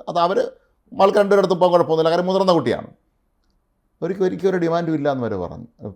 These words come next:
പലപ്പോഴും, ആ, സംഭവിക്കാറുള്ളത് ഈ ചെറുപ്പത്തിലൊക്കെ നമ്മൾ ഡൈവേഴ്സിന് പോകുമ്പോൾ പലപ്പോഴും ഈ നഷ്ടപരിഹാരം അത്തരം ഇഷ്യൂസ് ഒരുപാട്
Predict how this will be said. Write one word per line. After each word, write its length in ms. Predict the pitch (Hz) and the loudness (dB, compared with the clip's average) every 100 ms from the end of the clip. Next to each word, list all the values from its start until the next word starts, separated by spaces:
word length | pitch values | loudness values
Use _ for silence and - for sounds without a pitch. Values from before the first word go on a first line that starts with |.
| - | -2
പലപ്പോഴും, 400 | 120 151 170 220 - _ _ - | -2 2 0 -2 -10 _ _ -2
ആ, 120 | 127 | 0
സംഭവിക്കാറുള്ളത് 680 | 127 135 156 151 143 143 147 151 | 0 2 2 2 2 2 0 0
ഈ 120 | 147 147 139 | -2 -4 -2
ചെറുപ്പത്തിലൊക്കെ 500 | 135 147 190 180 165 | 2 2 4 2 0
നമ്മൾ 120 | 165 | 2
ഡൈവേഴ്സിന് 280 | 151 147 143 | 2 2 -2
പോകുമ്പോൾ 200 | 139 135 | -2 -2
പലപ്പോഴും 360 | 131 135 131 127 _ - | -2 -4 -6 -10 _ -10
ഈ 20 | |
നഷ്ടപരിഹാരം 640 | 127 123 123 117 113 110 110 | -6 0 2 4 2 2 -2
അത്തരം 280 | - 127 | -2 -2
ഇഷ്യൂസ് 360 | 120 107 110 - | -2 -4 -8 -8
ഒരുപാട് 340 | 113 113 104 | -4 -2 -2